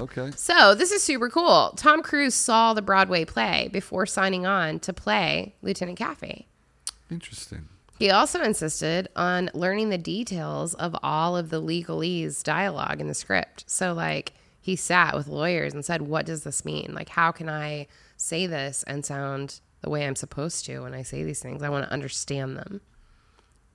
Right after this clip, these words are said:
Speaker 2: Which I think that's pretty cool.
Speaker 1: That is pretty cool.
Speaker 2: You
Speaker 1: Good
Speaker 2: know,
Speaker 1: for you, Tommy
Speaker 2: he was
Speaker 1: boy.
Speaker 2: learning.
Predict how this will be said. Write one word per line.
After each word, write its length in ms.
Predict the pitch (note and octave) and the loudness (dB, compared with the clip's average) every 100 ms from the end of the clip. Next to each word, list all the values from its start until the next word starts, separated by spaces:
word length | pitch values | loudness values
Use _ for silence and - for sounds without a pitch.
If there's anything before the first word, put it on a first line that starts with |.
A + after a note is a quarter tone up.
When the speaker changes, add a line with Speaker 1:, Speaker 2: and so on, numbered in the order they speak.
| - | -14
Speaker 2:
Which 100 | C#4+ | -6
I 40 | |
think 140 | A#3+ | -4
that's 140 | G3 F#3 | -4 -6
pretty 180 | - F#3+ | -6 -4
cool. 300 | G#3 F#3 - _ - | -4 -6 -8 _ -14
Speaker 1:
That 100 | - | -12
is 120 | E2 - | -12 -12
pretty 220 | E2+ D#2 | -10 -10
cool. 240 | - C#2+ | -10 -12
Speaker 2:
You 80 | D2 - | -14 -10
Speaker 1:
Good 100 | B3 | -4
Speaker 2:
know, 100 | A#3+ | -2
Speaker 1:
for 60 | A#3+ | -2
you, 180 | A2+ F2+ | -2 -4
Tommy 260 | - E2 | -4 -4
Speaker 2:
he 60 | - | -2
was 120 | A#3 | -2
Speaker 1:
boy. 80 | A3 | 0
Speaker 2:
learning. 480 | A#3 C4+ C4 D3+ F#3+ | 4 4 4 2 -2